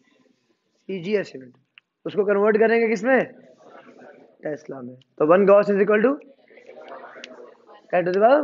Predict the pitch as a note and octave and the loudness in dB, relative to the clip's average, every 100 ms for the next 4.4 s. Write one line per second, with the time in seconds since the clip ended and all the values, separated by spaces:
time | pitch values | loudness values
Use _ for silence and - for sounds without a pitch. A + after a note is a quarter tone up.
0 | G#3 D#3+ D#3 E3+ - - G3 C4 C#4+ - | 0 -2 0 -2 -4 0 4 4 2 -8
1 | - D3+ - _ _ _ _ _ _ _ | -16 -16 -18 _ _ _ _ _ _ _
2 | - D#3 F3 G3 G#3+ - _ _ _ _ | 2 4 6 4 0 -14 _ _ _ _
3 | A3 G3+ G#3+ G3 F#3+ F#3+ G3 D#3 E3 D3+ | 0 2 0 0 -2 -2 -4 -4 -6 -6
4 | D3+ F3 D3+ | -6 -4 -4